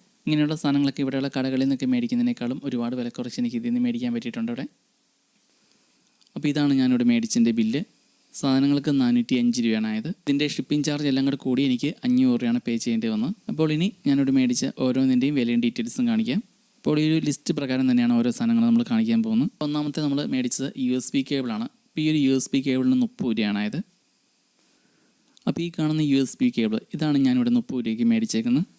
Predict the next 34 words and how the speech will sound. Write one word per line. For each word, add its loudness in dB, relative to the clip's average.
നല്ല 2
ക്വാളിറ്റി 0
ഉണ്ട്, 0
ക്വാളിറ്റിയുടെ 0
കാര്യത്തിലൊന്നും -2
ഒന്നും 2
പറയാനില്ല. -2
മൈക്രോ 0
യു 2
എസ് -6
ബി 2
കേബിളാണ് 2
മേടിച്ചേക്കുന്നത്. 0
അടുത്തതായി 0
ഞാൻ 2
ഇതിൽ 0
നിന്ന് 4
മേടിച്ചത് 0
മൂന്ന് 2
പോയിന്റ് 2
അഞ്ച് 2
ഇഞ്ചിൻ്റെ 4
ഫാനിൻ്റെ 2
ചെറിയ 0
ലീഫാണ് -2
മേടിച്ചേക്കുന്നത്. -2
അപ്പോൾ -2
ഈ 2
ഒരു -2
ഫാൻ 0
ലീഫിന് -2
പതിനാല് 2
രൂപയാണ് 0
അയക്കുന്നത്. -4